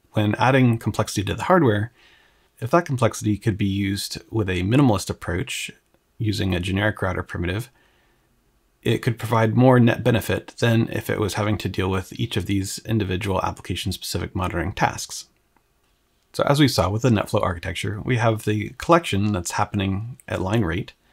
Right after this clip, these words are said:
and then the flow data is shipped off to a collector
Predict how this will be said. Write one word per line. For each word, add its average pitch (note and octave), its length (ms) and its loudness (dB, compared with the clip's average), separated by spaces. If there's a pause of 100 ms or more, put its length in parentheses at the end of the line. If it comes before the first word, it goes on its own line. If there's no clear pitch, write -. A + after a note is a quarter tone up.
(500)
and G#2+ 480 0
then A2+ 360 2
the A2 120 -8
flow A#2 200 0
data G2 240 2
is E2 120 -4
shipped - 240 -4
off F#2+ 240 0
to - 180 -4
a D#2 160 -2
collector - 500 0